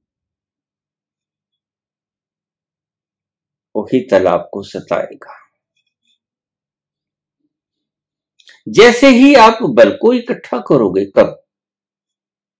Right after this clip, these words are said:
क्योंकि जो मछली मानती नहीं कि समुद्र में आखिर में जाकर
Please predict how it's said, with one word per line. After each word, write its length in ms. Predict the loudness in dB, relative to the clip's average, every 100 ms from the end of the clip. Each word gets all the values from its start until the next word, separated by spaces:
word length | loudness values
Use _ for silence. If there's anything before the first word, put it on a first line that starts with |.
| _ _ _ _ _ _ _
क्योंकि 460 | -10 -8 -10 -10 _ _ _ _ _ _ _ _ _ _ _ -2
जो 300 | 4 4 4
मछली 600 | 0 0 -2 -2 -4 _ _ _ _ _ _ _ _ _ _ _ _ _ _ _ _ _ _
मानती 680 | 0 4 4 2 2 2 4
नहीं 400 | 4 4 2 0 -10 _ _ _ _ _ _ _ _ _ _ _ _ _
कि 240 | -12 0 2
समुद्र 500 | 2 2 2 4 4
में 280 | 4 2 2
आखिर 440 | 2 0 0 0
में 240 | 2 2
जाकर 400 | 4 2 2 -2